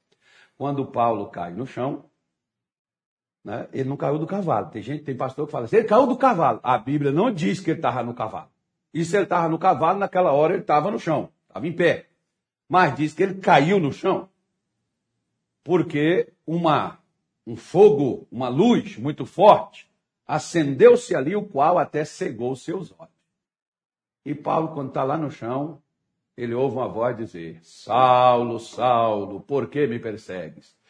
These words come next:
Ele poderia dizer, "Não, não, não, eu tô correndo atrás de uns crentes aí. Ó, Senhor, eu, eu não tô de birra com o Senhor, não. Eu não aceito esse tal desse pastor Leandro. Eu não gosto desse cara. Eu quero arrebentar ele, eu quero acabar com ele, Deus.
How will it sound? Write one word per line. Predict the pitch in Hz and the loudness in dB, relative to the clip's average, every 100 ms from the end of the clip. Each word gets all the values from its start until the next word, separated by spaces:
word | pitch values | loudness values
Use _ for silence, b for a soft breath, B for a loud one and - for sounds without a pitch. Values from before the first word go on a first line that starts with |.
| _ - | _ -4
Ele | 202 | -2
poderia | 202 185 175 | 0 -2 0
dizer, | 175 | 0
"Não, | 254 302 | 6 8
não, | 294 | 8
não, | 262 | 4
eu | 233 | 4
tô | 254 240 | 2 2
correndo | 254 277 | 2 0
atrás | - 240 | 0 0
de | 180 | 0
uns | 180 | -4
crentes | - 165 175 160 | -4 -2 0 -2
aí. | 110 131 156 - - b - | -4 -2 -2 -4 -12 b 0
Ó, | 208 185 | 4 4
Senhor, | - 185 214 151 160 | 4 4 4 4 2
eu, | 214 214 | 2 4
eu | 226 | 4
não | 254 | 2
tô | - 240 | 4 6
de | 202 170 | 6 2
birra | - 175 240 202 147 | -2 2 4 4 0
com | 143 | -4
o | 170 | -6
Senhor, | - 185 | -2 0
não. | 165 165 131 - | 2 2 0 2
Eu | 175 240 | 6 8
não | 247 190 | 8 2
aceito | 160 - 202 247 | 0 0 0 2
esse | - 233 | -2 -4
tal | - 208 | 2 2
desse | 202 214 | 2 -2
pastor | - 190 - 196 | -2 -2 -2 -4
Leandro. | 175 175 175 - - | -2 -2 -2 -8 -10
Eu | |
não | 208 | -4
gosto | 220 269 - | 2 2 2
desse | 262 - | -6 -6
cara. | 269 269 - - _ _ _ _ _ _ - | 0 2 2 0 _ _ _ _ _ _ -2
Eu | - | 4
quero | 277 294 | 6 6
arrebentar | 254 247 277 214 269 226 | 6 2 0 0 2 8
ele, | 269 262 | 8 8
eu | 226 | 4
quero | 269 | 0
acabar | 262 294 220 359 | 0 0 0 0
com | 285 262 | 4 8
ele, | 262 240 | 10 8
Deus. | 185 151 - - _ | 4 -2 -4 -20 _